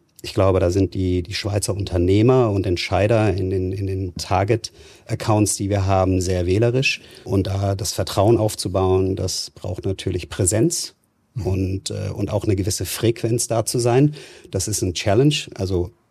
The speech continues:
Speaker 1: Zeit aufzubringen, das Budget in die Hand zu nehmen, die Headcounts aufzubauen, ähm, dann natürlich auch im Go-to-Market-Ansatz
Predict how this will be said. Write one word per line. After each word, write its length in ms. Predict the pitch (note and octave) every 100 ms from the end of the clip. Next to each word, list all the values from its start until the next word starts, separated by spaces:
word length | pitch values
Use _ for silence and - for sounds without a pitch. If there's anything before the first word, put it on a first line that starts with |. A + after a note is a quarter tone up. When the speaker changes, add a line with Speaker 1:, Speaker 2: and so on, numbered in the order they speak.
| _ _
Speaker 1:
Zeit 340 | - F#2+ G2
aufzubringen, 840 | G2+ F#2+ - F#2+ - G2+ F#2+ F#2 F#2
das 160 | F2+
Budget 500 | - G2 G2+ G2+ G#2
in 80 | G2+
die 120 | G2
Hand 240 | F2+ G2 G2
zu 120 | -
nehmen, 280 | F#2+ G2 F#2+
die 120 | F#2+
Headcounts 600 | F#2+ - - G2 G2 -
aufzubauen, 720 | G2+ G#2 - F#2 G2 G2 G2 - - - - -
ähm, 720 | - F#2+ F#2+ G2 G2 G2 G2 -
dann 140 | G2
natürlich 420 | G2 F#2+ G#2 F#2+ G2
auch 160 | G2+
im 160 | G2+ F#2+
Go-to-Market-Ansatz 1120 | F#2+ F#2+ F#2 F2+ G2+ G2 F#2 G2 F#2 - -